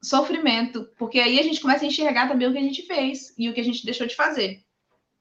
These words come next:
A Terra, nossa mãe comum, sofre a chuva de granizos e o banho de lodo, perio-, periodicamente, mas nem por isso deixa de engrandecer o bem cada vez mais.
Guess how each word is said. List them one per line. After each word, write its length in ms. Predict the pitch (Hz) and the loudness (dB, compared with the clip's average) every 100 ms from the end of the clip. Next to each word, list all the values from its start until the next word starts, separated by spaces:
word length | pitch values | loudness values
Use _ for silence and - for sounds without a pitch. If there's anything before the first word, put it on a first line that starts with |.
| _ _ _ _ _ _ _ _ _ _ - | _ _ _ _ _ _ _ _ _ _ 4
A 160 | 285 | 4
Terra, 380 | 254 262 339 254 | 4 2 4 2
nossa 260 | 220 254 269 | 2 2 2
mãe 200 | 240 254 | 2 0
comum, 320 | 214 226 277 | 0 2 2
sofre 640 | 302 - 285 247 311 - | 2 0 2 4 4 4
a 80 | 254 | 2
chuva 400 | 247 - 262 302 | 2 -2 -2 0
de 100 | 277 | 0
granizos 680 | 262 240 196 202 233 254 233 | 0 0 0 -4 -2 -4 -2
e 60 | 269 | -2
o 100 | 233 | -2
banho 360 | 220 240 277 | 0 0 2
de 120 | 262 294 | 0 0
lodo, 420 | 220 165 - - _ - _ | 0 -2 -8 -16 _ -20 _
perio-, 480 | 240 254 302 294 285 | 2 4 6 4 4
periodicamente, 840 | 254 240 262 254 320 320 196 - 220 | 0 2 2 2 0 0 -2 -4 0
mas 240 | 196 196 | 0 2
nem 180 | 233 - | 0 2
por 140 | 415 | 4
isso 300 | 277 370 349 | 4 2 0
deixa 360 | 226 226 269 277 | 0 2 2 2
de 100 | 269 | 2
engrandecer 800 | 254 240 226 214 - 196 226 254 - _ _ _ _ _ _ _ - | 4 2 0 -2 -2 0 0 0 -10 _ _ _ _ _ _ _ -4
o 120 | 240 | -2
bem 340 | 190 190 240 | 8 8 8
cada 260 | 262 233 240 | 4 2 2
vez 300 | 220 262 285 | 2 0 0
mais. 540 | 196 143 131 - - | 0 -2 -6 -12 -16